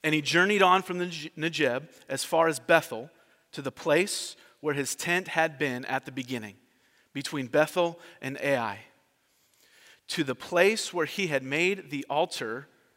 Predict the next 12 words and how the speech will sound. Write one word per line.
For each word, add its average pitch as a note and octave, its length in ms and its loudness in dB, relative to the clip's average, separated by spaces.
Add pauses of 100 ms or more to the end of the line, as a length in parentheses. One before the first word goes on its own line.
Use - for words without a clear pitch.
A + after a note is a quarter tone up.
(120)
at C3+ 220 2
first. - 720 -8 (800)
And B2+ 180 -6
there F3 480 4 (100)
Abram C3+ 540 -2
called D#3+ 640 0
upon A#2+ 640 -6
the B2 80 -10
name A2+ 400 -8 (360)
of A2+ 360 -8
the A2+ 80 -10
Lord. G2+ 360 -12